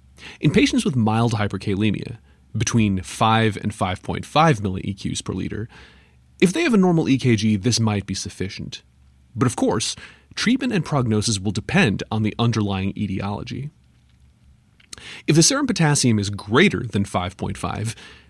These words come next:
patients will usually need some sort of an intervention to reduce their total body potassium.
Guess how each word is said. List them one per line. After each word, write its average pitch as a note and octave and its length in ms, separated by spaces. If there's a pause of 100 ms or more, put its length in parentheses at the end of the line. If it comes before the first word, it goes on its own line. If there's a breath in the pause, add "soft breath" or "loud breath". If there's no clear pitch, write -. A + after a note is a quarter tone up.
(160 loud breath)
patients A#3+ 320
will G#3 80
usually C3+ 400
need G#2+ 200
some B2+ 300
sort A2 220
of F#2+ 80
an G2 80
intervention G2 720
to B2 100
reduce A#2+ 400
their G#2 120
total F#2+ 240
body F2+ 260
potassium. - 680